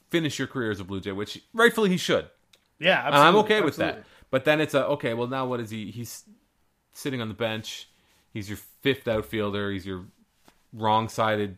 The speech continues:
Speaker 1: platoon D H." Like,
Speaker 2: Yeah.
Speaker 1: is that doing right? Assuming that he's going to decline with age, as everybody does, as he gets to be thirty-seven.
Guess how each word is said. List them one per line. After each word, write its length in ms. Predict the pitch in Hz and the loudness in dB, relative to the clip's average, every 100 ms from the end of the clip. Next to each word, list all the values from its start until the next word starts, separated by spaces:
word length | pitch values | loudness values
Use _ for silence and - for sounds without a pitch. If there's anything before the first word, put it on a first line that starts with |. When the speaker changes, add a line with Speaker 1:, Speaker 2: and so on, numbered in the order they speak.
| _ | _
Speaker 1:
platoon 480 | - 107 - 104 101 | -12 -12 -8 -6 -6
D 220 | 95 98 | -6 -6
H." 500 | 95 95 95 - - _ _ _ _ _ _ _ _ | -4 -6 -8 -12 -14 _ _ _ _ _ _ _ _
Like, 240 | 87 87 - _ _ _ _ _ _ _ _ _ - - _ _ | -10 -10 -14 _ _ _ _ _ _ _ _ _ -20 -20 _ _
Speaker 2:
Yeah. 160 | 226 262 | -2 4
Speaker 1:
is 60 | |
that 280 | 135 135 254 | 6 4 4
doing 300 | 143 143 131 | 4 4 4
right? 400 | 117 117 131 - - _ _ _ _ _ - | 4 4 2 -2 -16 _ _ _ _ _ -14
Assuming 400 | - 175 170 156 | -4 2 2 4
that 120 | 139 | 2
he's 360 | 135 127 110 - _ _ _ _ _ _ _ _ _ | 2 0 -2 -8 _ _ _ _ _ _ _ _ _
going 220 | 127 123 | -4 -4
to 220 | 113 107 101 _ _ _ - 117 | -4 -8 -12 _ _ _ -16 -12
decline 480 | 123 - 104 107 | -8 0 2 2
with 100 | 107 | 0
age, 300 | 92 95 110 | -2 -4 -4
as 100 | 98 | -4
everybody 360 | 87 87 87 85 | -4 -6 -8 -10
does, 340 | 76 82 92 | -6 -6 -6
as 80 | 85 | -8
he 80 | 82 | -10
gets 220 | 85 80 | -12 -12
to 100 | - | -16
be 140 | 87 87 | -14 -12
thirty-seven. 680 | 82 82 - 78 85 104 | -12 -12 -10 -12 -12 -14